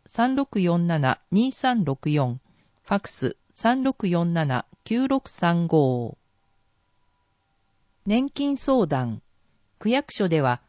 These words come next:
毎月社会保険労務士による年金相談を実施しています。事前予約等は必要ありません。年金に関することはどんなことでもお気軽にご相談ください。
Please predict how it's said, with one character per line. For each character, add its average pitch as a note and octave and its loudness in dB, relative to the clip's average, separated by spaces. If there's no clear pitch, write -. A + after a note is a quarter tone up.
毎 G#3 2
月 - -4
社 F#3 -4
会 C#4 2
保 C4 -8
険 C4+ 0
労 C4+ 2
務 C4 0
士 - -2
に E3+ 4
よ C#3 2
る B2+ -2
年 A3+ 0
金 C#4 -4
相 C4+ 0
談 E3+ 2
を C3+ 0
実 C3 -4
施 D3 -4
し - -10
て C3+ -2
い C3 0
ま A#2 -2
す。 - -20
事 F3 -4
前 C#4 2
予 C#4+ -4
約 C4 -4
等 A3 0
は C3 2
必 - -6
要 F#3+ 2
あ F3 0
り E3+ 0
ま D#3+ 0
せ C#3 -4
ん。 A#2+ -8
年 B3 2
金 C4+ -2
に C4 -2
関 B3 0
す B3 -4
る A3+ 0
こ F#3+ -2
と F3+ 0
は C#3+ 2
ど A#3 0
ん C#4 -2
な B3+ -4
こ A3+ -4
と A3 -2
で F#3+ 0
も D3+ 0
お E3+ -2
気 A#3 0
軽 B3+ 0
に B3 0
ご E3+ 0
相 F3 0
談 D#3+ 0
く D#3 -4
だ D3 0
さ C#3 -4
い。 A#2 -6